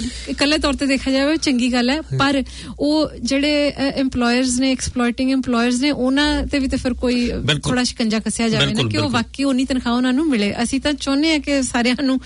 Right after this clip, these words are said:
Speaker 2: ਹਮ।
Speaker 1: ਵੱਧ ਤਨਖਾਹ ਮਿਲੇ, ਪਰ ਉਹ ਜੌਬ ਸੈਲਿੰਗ ਵਾਲਾ ਫਿਰ ਕੰਮ ਹੋਣ ਲੱਗ ਪੈਂਦਾ ਨਾ, ਉਹ ਗਲਤ ਹੈ। ਸੋ ਉਹ ਜਿਹੜਾ ਐਮ ਬੀ ਆਈ ਦਾ ਲੇਬਰ ਇੰਸਪੈਕਟੋਰੇਟ ਹੈ, ਉਹਦੇ ਵਿੱਚ ਇਹਨਾਂ ਨੂੰ ਰਿਸੋਰਸ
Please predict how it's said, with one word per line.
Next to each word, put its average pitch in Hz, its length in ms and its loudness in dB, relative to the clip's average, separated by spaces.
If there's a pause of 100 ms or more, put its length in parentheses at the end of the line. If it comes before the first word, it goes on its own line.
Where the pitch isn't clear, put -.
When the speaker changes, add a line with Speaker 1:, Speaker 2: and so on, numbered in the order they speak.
(160)
Speaker 2:
ਹਮ। 220 100 -2
Speaker 1:
ਵੱਧ 233 300 0
ਤਨਖਾਹ 233 440 -2
ਮਿਲੇ, 226 300 0 (320)
ਪਰ 247 180 2 (160)
ਉਹ 277 460 2 (160)
ਜੌਬ 233 320 2
ਸੈਲਿੰਗ 262 380 0
ਵਾਲਾ 269 280 2
ਫਿਰ 247 240 -4
ਕੰਮ 220 200 0
ਹੋਣ 214 180 0
ਲੱਗ 190 200 0
ਪੈਂਦਾ 202 180 0
ਨਾ, 285 100 0
ਉਹ 240 460 0
ਗਲਤ 185 320 -2
ਹੈ। 240 80 0 (320)
ਸੋ 226 300 0
ਉਹ 247 220 0 (240)
ਜਿਹੜਾ 233 260 0
ਐਮ 220 240 0
ਬੀ 233 140 0
ਆਈ 226 200 2
ਦਾ 220 140 0
ਲੇਬਰ 214 300 0
ਇੰਸਪੈਕਟੋਰੇਟ 214 600 -2
ਹੈ, 233 80 0 (320)
ਉਹਦੇ 254 300 2
ਵਿੱਚ 262 280 -2
ਇਹਨਾਂ 226 400 0
ਨੂੰ 226 260 0
ਰਿਸੋਰਸ 208 460 0